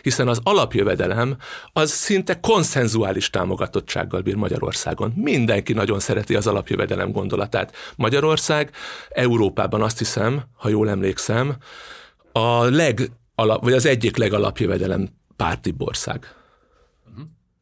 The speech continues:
Tulajdonképpen tökéletesen ellentétben áll azzal a munkaállammal, jogfosztó,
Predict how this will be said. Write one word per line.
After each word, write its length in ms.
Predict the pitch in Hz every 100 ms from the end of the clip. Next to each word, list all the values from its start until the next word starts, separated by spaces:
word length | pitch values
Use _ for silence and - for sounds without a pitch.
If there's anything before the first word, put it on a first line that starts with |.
| _ -
Tulajdonképpen 760 | 185 170 165 151 151 165 156
tökéletesen 760 | - 262 196 143 117 120 - 110
ellentétben 680 | 113 107 98 - 98 98 92
áll 180 | 92 92
azzal 420 | 92 95 85 - - _ _ _ -
a 100 | -
munkaállammal, 1040 | 107 117 113 95 95 95 95 90 90 123 123 - - - -
jogfosztó, 880 | 113 127 - 110 - - 104 104